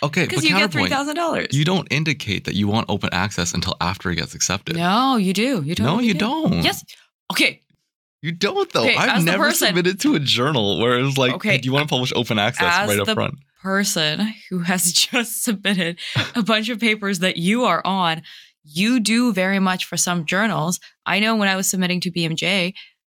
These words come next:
Speaker 2: I had to put down, "If this paper gets accepted, are you"
Speaker 1: Oh, you mean Lancet?
Speaker 2: It was Lancet, but also for B M J.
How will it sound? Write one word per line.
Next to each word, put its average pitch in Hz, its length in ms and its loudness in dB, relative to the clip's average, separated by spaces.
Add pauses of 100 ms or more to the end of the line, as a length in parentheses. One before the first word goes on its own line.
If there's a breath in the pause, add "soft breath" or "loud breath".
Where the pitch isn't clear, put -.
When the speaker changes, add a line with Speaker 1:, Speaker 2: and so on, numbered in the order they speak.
(160)
Speaker 2:
I 170 300 2
had 185 260 -4
to 196 80 -6
put 180 220 -4
down, 170 540 0 (260)
"If 202 300 -2
this 220 200 0
paper 190 500 0
gets 156 260 -2
accepted, 170 640 -2 (160)
are 165 180 0
you" 170 480 0 (460)
Speaker 1:
Oh, 117 100 2
you 117 140 2
mean 95 160 2
Lancet? 85 340 -2 (600)
Speaker 2:
It 196 60 0
was 226 160 0
Lancet, 180 380 0
but 190 100 0
also 247 220 0
for 294 140 -4
B 214 160 2
M 190 80 -2
J. 262 240 0